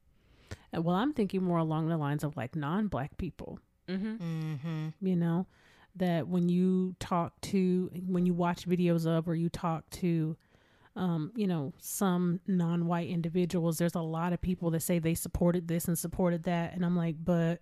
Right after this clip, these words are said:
Speaker 2: Everybody wasn't a Bernie.
Speaker 1: Right.
Speaker 3: Right.
Speaker 1: I'm like, "But that's not the way the country was set up back then. The way the country was set up was
Speaker 3: And my thing is,
Speaker 1: separate
Speaker 3: if it
Speaker 1: but
Speaker 3: was,
Speaker 1: equal."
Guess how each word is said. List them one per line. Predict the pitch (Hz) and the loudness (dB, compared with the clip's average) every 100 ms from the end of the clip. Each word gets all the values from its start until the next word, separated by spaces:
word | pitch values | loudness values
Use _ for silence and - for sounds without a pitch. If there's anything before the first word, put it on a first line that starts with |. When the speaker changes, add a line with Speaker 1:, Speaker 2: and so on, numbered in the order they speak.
| - 214 | -10 -12
Speaker 2:
Everybody | 202 175 160 143 | -10 -10 -10 -10
wasn't | 139 139 | -12 -14
a | 135 | -14
Bernie. | 139 135 139 - _ _ _ _ - | -12 -12 -14 -18 _ _ _ _ -6
Speaker 1:
Right. | 240 254 285 294 190 143 - - - | 2 4 4 2 2 2 -2 -10 -6
Speaker 3:
Right. | 160 151 147 - - - _ _ _ - | -4 -4 -6 -10 -20 -20 _ _ _ 0
Speaker 1:
I'm | 226 247 | 2 4
like, | 233 196 | 2 0
"But | 220 202 | 0 2
that's | 214 226 247 | 2 2 2
not | 240 254 | 2 2
the | 226 | 2
way | 226 220 | 2 2
the | 190 | 0
country | - 220 - 214 | 2 0 2 2
was | 185 - | 2 2
set | - 214 | 2 2
up | 240 269 185 | 2 0 0
back | 170 139 - | 0 0 -2
then. | 147 147 147 | -2 -4 -4
The | 160 | -4
way | 165 185 | 0 0
the | 185 | 0
country | - 226 226 240 190 | 0 0 0 -2 -2
was | 180 | -2
set | - 208 196 | 2 4 4
up | 262 294 - | 2 -2 0
was | 185 175 175 170 175 - _ _ _ _ _ _ - | 4 6 6 6 2 -8 _ _ _ _ _ _ -4
Speaker 3:
And | 196 | -2
my | 214 277 | -2 -4
thing | 226 208 202 | -4 -4 -2
is, | 196 | 2
Speaker 1:
separate | 226 | 2
Speaker 3:
if | |
it | 190 | 6
Speaker 1:
but | 226 | 4
Speaker 3:
was, | 202 220 | 6 4
Speaker 1:
equal." | 285 277 135 | 4 2 -2